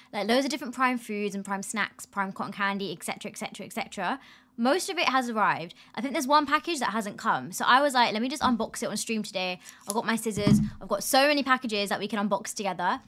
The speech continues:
And one of them is ultra rare, Glowberry Prime as well. So I thought I might as well just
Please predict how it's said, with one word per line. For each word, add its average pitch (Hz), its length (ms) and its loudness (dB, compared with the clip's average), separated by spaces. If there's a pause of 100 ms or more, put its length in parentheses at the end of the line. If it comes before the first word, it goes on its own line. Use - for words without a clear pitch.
(260)
And 208 340 2 (440)
one 214 180 2
of 233 60 -2
them 185 240 -4
is 185 160 -8
ultra 190 300 -6
rare, 196 320 -6 (140)
Glowberry 180 360 -2
Prime 175 240 -4
as 175 100 -10
well. 196 200 -2
So 220 80 -2
I 208 80 0
thought 285 200 2
I 269 60 2
might 330 160 4
as 330 80 -2
well 320 80 -2
just 262 160 -8